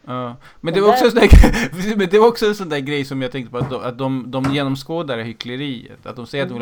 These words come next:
Speaker 1: vill ha mångkultur, samtidigt ska man ta bort deras kultur då, som innebär att de har en egen sätt att uppfostra barn och sånt där.
Speaker 2: Ja, precis. Det, ja, det är ju sant. Nu,
Speaker 1: Ja.
Speaker 2: nu,
Speaker 1: De
Speaker 2: det
Speaker 1: till och
Speaker 2: har
Speaker 1: med
Speaker 2: ju
Speaker 1: tvångsomhändertar barn för att deras föräldrar uppfostrar dem turkiskt.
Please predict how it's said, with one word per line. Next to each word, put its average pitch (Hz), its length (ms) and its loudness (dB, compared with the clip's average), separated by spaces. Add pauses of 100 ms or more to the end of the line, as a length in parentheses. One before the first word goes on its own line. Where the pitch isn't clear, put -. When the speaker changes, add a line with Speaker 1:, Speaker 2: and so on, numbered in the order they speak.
Speaker 1:
vill 123 80 -6
ha 123 60 -8
mångkultur, 113 560 -12
samtidigt 120 360 -12
ska 135 80 -12
man 120 140 -10
ta 117 120 -10
bort 139 380 -10
deras 107 280 -10
kultur 110 380 -14
då, 98 100 -16
som 110 140 -14
innebär 104 220 -10
att 104 60 -14
de 107 100 -12
har 104 60 -10
en 107 60 -10
egen 101 220 -12
sätt - 180 -16
att - 80 -18
uppfostra 95 480 -14
barn 87 440 -8
och 85 80 -18
sånt - 220 -20
där. - 100 -20 (300)
Speaker 2:
Ja, 170 280 -6
precis. 160 380 -12
Det, 196 160 -12
ja, 214 220 0
det 226 160 2
är 392 40 2
ju 381 60 -2
sant. 240 500 -8 (260)
Nu, 220 100 -2
Speaker 1:
Ja. 247 180 0
Speaker 2:
nu, 247 220 -2 (160)
Speaker 1:
De 226 60 -18 (240)
Speaker 2:
det 226 180 -2
Speaker 1:
till - 0 -
och 302 60 2
Speaker 2:
har 294 80 4
Speaker 1:
med 254 100 8
Speaker 2:
ju 233 60 10
Speaker 1:
tvångsomhändertar 226 1000 4
barn 180 460 0
för 165 120 -6
att 143 120 0
deras 143 240 -6
föräldrar 165 280 -2
uppfostrar 147 420 -8
dem 131 100 -6
turkiskt. 147 600 -10